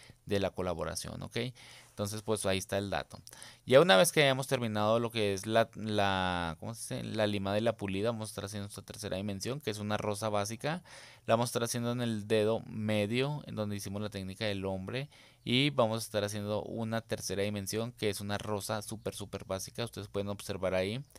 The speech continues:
cómo es que se hace, cómo es que la voy, voy moldeando lo que son los petalitos,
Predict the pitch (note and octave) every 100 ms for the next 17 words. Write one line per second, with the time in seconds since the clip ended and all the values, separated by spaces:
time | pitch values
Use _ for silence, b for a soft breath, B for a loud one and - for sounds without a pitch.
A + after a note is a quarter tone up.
0 | B B B B B2 B2+ A#2+ C3 - G#2+
1 | G#2 G2 A2+ A#2+ - - G#2+ A2+ A2+ -
2 | A#2 A2+ G#2+ G2+ G2+ G2 C#2 G#2 G2+ G#2
3 | A2+ A2+ A2+ A2 A#2 A2 A2+ G#2 - G#2+
4 | G#2+ G2+ G2 - A2+ -